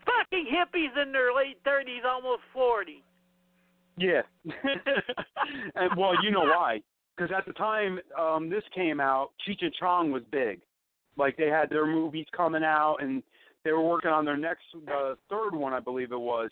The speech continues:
Speaker 2: So, you know, it was like,
Speaker 1: Yeah, this
Speaker 2: let's,
Speaker 1: was
Speaker 2: let's do
Speaker 1: really
Speaker 2: the
Speaker 1: when
Speaker 2: whole
Speaker 1: Cheech
Speaker 2: Cheech
Speaker 1: and
Speaker 2: and
Speaker 1: Chong really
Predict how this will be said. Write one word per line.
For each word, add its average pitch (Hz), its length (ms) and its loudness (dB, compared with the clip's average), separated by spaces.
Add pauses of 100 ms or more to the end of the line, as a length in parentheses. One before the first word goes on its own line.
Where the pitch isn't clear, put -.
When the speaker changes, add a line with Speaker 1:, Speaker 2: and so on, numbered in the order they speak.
Speaker 2:
So, 131 460 2 (420)
you 190 120 -2
know, 135 200 2
it 135 40 0
was 123 100 -6
like, 131 260 0 (220)
Speaker 1:
Yeah, 226 180 0
this - 80 -4
Speaker 2:
let's, - 140 2
Speaker 1:
was 180 180 2
Speaker 2:
let's - 40 -4
do - 100 2
Speaker 1:
really - 80 0
Speaker 2:
the - 20 4
Speaker 1:
when 156 140 4
Speaker 2:
whole 165 100 4
Speaker 1:
Cheech 285 160 -4
Speaker 2:
Cheech 175 60 -6
Speaker 1:
and - 100 -10
Speaker 2:
and 120 100 -12
Speaker 1:
Chong 247 240 -2
really 226 260 0